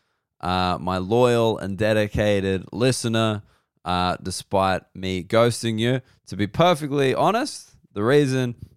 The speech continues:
that I didn't record an episode last week, I was just burnt out. I've had a bunch of stuff going on professionally, bunch of stuff going on personally. I just hit a fucking wall, and I was like, "Hey,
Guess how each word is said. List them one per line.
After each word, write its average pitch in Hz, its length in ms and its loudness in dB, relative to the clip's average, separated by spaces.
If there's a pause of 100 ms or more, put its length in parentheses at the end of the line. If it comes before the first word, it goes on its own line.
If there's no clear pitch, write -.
that 98 80 -4
I 95 60 4
didn't 113 180 0
record 110 200 2
an 110 40 0
episode 107 280 2
last 101 280 4
week, 98 240 2 (560)
I 95 560 2
was 90 800 -2 (220)
just - 220 -8
burnt 107 360 2
out. 87 240 0 (220)
I've 87 60 -10
had 98 140 2
a 95 40 0
bunch 123 300 0
of 113 60 -6
stuff 117 260 0
going 110 240 2
on 101 80 2
professionally, 143 720 0 (320)
bunch 113 140 2
of 98 40 -4
stuff 104 180 -2
going 101 240 2
on 87 120 -2
personally. 110 720 2 (340)
I 95 200 -2
just 95 320 -6
hit 160 160 2
a 143 60 2
fucking 113 380 0
wall, 101 600 2 (360)
and 95 120 -2
I 101 80 4
was 98 180 -2
like, 92 300 0
"Hey, 90 540 -2